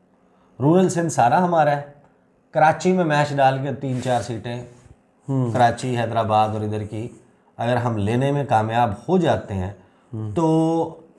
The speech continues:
Speaker 1: साथ में साउथ पंजाब की तीन सीटें, चार सीटें मिल जाएं हमें और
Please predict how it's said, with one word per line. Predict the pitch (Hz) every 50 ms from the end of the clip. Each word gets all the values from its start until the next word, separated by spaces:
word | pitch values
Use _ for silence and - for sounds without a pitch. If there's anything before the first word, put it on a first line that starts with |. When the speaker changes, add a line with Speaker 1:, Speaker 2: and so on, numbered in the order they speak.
| _ _ _ _ _ _ _ _ _ -
Speaker 1:
साथ | - - - 135 139 156 160 156 - 160
में | 170 165
साउथ | 165 - 147 139 156 151
पंजाब | - - 160 156 143 151 147 151 143
की | 139 - 160 160 156 156 160 - -
तीन | 160 156 160 160
सीटें, | 156 - 151 143 147 151 151 147 - - - - _ _ _ _ _ _ _ _ _ _ _ _ _ _ -
चार | 135 127 127 123
सीटें | - - 143 123 147 143
मिल | 139 135 131 127 120
जाएं | 123 123 117 117
हमें | 107 107 104 107 107 - _ _ _ _ _ _ _ _ _ _ _ _ _ _ _ 120
और | 117 123 127 127 127 131 131 127 131 - - -